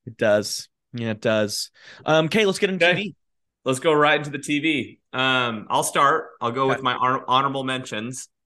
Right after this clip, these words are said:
Speaker 2: Uh, first, starting off with my honorable mentions, as I mentioned, that did not make my list, but it made my honorable mentions, is Rings of Power.
Speaker 1: Mm-hmm.
Speaker 2: Um, that gets my honorable mentions. I watched roughly twenty, let me show you real quick.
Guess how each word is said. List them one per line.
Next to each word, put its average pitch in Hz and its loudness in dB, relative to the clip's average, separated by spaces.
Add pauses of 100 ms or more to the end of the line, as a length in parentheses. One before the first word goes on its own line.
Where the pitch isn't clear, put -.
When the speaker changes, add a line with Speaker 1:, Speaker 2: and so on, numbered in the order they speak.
(840)
Speaker 2:
Uh, 117 0
first, 147 -2
starting 113 0
off 107 -2
with 104 -18
my 104 -4
honorable 104 -4
mentions, 101 -10
as 98 -8
I 101 -6
mentioned, 98 -10
that 92 -16
did 95 -10
not 135 2
make 131 -4
my 110 -8
list, 104 -10
but 226 -8
it 190 -8
made 143 0
my 127 2
honorable 110 -2
mentions, 98 -12
is 127 -4
Rings 104 -4
of 101 -12
Power. 101 -6 (320)
Speaker 1:
Mm-hmm. 117 -12 (360)
Speaker 2:
Um, 104 -4
that 107 -2
gets 104 -10
my 113 -8
honorable 98 -8
mentions. 101 -12 (380)
I 117 -4
watched 123 -2 (180)
roughly 113 -6 (160)
twenty, 127 -8
let 143 -10
me 139 -8
show - -10
you 98 -8
real 101 -8
quick. 90 -16